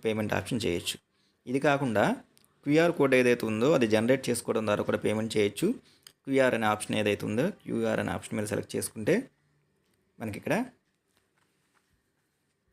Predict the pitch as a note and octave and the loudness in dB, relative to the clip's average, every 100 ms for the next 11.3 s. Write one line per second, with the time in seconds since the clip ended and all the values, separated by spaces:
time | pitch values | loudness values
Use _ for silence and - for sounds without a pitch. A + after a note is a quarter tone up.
0 | _ _ - - C3+ C#3+ B2+ A#2 A2+ G#2+ | _ _ -6 0 2 2 4 6 4 0
1 | G2+ G2+ A2+ C3 A#3+ - _ _ A2+ A2+ | -4 -4 -2 -2 -2 -6 _ _ -4 0
2 | A#2+ A#2+ A#2+ A#2 - A2 G#2+ A2 A#2 A2+ | 2 2 2 0 0 -2 0 0 0 -2
3 | A2 G#2 G2+ - A2 G#2 G2 - G#2 - | -2 -2 -2 -2 -2 -2 0 0 0 0
4 | G3 C#4 - - _ _ A#2 G#2+ G#2+ C#3+ | -2 -4 -8 -20 _ _ -2 2 2 0
5 | - _ _ A#2 B2 D3 - A#2 A#2 A2 | -8 _ _ 2 2 2 0 2 2 -2
6 | G#2 - A2 G#2+ - G#2 C#3 A2 G#2+ G#2+ | -6 -2 2 2 2 -2 0 0 0 -2
7 | - A2+ G#2+ G#2+ G#2 G#2+ A2+ - G#2 G2+ | -2 -4 -4 -6 -2 -2 -2 -4 -6 -4
8 | G2+ F#2 - D#3+ - - - - - - | -4 -4 -8 -6 -6 -6 -10 -10 -12 -14
9 | - - _ _ _ _ _ _ _ _ | -14 -18 _ _ _ _ _ _ _ _
10 | _ _ _ _ _ - A2+ A2+ A2 A2+ | _ _ _ _ _ -8 -4 -4 -2 -2
11 | G2+ A#2 A2 | -2 -4 -6